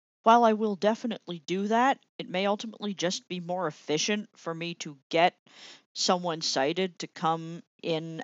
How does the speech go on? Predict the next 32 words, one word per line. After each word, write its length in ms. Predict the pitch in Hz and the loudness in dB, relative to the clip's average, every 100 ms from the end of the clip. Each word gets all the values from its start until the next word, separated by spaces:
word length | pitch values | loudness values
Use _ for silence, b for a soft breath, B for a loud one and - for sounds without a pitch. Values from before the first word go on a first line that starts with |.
| - | -4
and 340 | 147 147 156 | -2 -2 -6
use 320 | 135 139 180 196 | -10 -4 -4 -2
the 160 | 175 | 0
edit 240 | 165 165 - | 0 -2 -8
feature 380 | 180 165 170 - | -10 -6 -6 -6
and 120 | 147 | -10
fix 440 | - 175 160 - | -8 -6 -4 -4
it 120 | - - | -8 -10
for 480 | - - 151 147 | -20 -10 -6 -6
me. 300 | 170 247 294 - _ _ _ _ _ _ _ _ | -4 -2 -4 -8 _ _ _ _ _ _ _ _
That 200 | 175 185 | 2 2
might 180 | - 165 | 2 2
actually 520 | 160 170 - 170 160 - b _ - | 2 2 -2 -2 -6 -8 b _ 4
get 220 | 190 170 | 6 8
it 140 | 156 _ _ 143 | 4 _ _ 0
done 360 | 160 170 170 - | 6 6 4 -2
and 160 | 160 156 | -6 -6
fixed 540 | - 180 175 - - - | 0 0 2 -2 -4 -6
and 160 | 160 - | -10 -2
up 240 | 160 170 - | 2 2 0
and 200 | 160 139 | -10 -6
working 440 | 151 156 - 175 165 | -2 -2 -2 -8 -6
a 60 | 170 | -6
lot 340 | 143 151 156 | 0 2 2
faster. 720 | - - 139 170 - 269 320 302 _ _ _ _ _ _ b b _ - | 0 0 2 2 0 -2 -2 -4 _ _ _ _ _ _ b b _ 2
Whereas 480 | 220 190 185 170 - _ _ - | 6 8 8 4 -4 _ _ 0
waiting 400 | 202 214 208 190 | 4 6 4 2
around 320 | 180 185 208 | 2 4 4
while 200 | 190 170 | 4 4
I 80 | 170 | 2
play 320 | - 202 185 | 0 2 4
support 600 | - 170 - - 175 | 2 -2 -4 -2 0